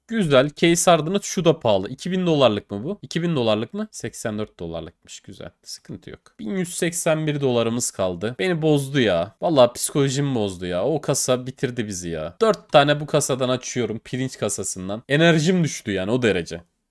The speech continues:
Ama enerjimizi yüksek tutalım. Çünkü bizim adımız ne? Bizim adımız Dexon ya. Biz katlamasını biliriz bak. Kırmızı bıçağımızı aldık. Bin üç yüz sekiz dolar. Şunları satıyorum.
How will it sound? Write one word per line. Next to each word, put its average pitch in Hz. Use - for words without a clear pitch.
Ama 190
enerjimizi 151
yüksek 170
tutalım. 147
Çünkü 190
bizim 202
adımız 190
ne? 214
Bizim 202
adımız 156
Dexon 135
ya. 87
Biz 247
katlamasını 160
biliriz 95
bak. 92
Kırmızı 196
bıçağımızı 135
aldık. 110
Bin 196
üç 175
yüz 143
sekiz 131
dolar. 85
Şunları 214
satıyorum. 170